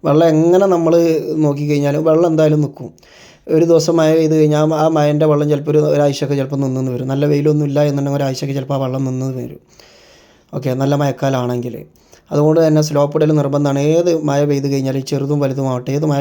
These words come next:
പെയ്ത് കഴിഞ്ഞാലും വെള്ളം പെട്ടെന്ന് എന്ത് ചെയ്യണം, പൈപ്പിലൂടെ, നമ്മളിട്ട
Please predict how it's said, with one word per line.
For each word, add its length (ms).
പെയ്ത് 220
കഴിഞ്ഞാലും 360
വെള്ളം 260
പെട്ടെന്ന് 340
എന്ത് 100
ചെയ്യണം, 200
പൈപ്പിലൂടെ, 520
നമ്മളിട്ട 300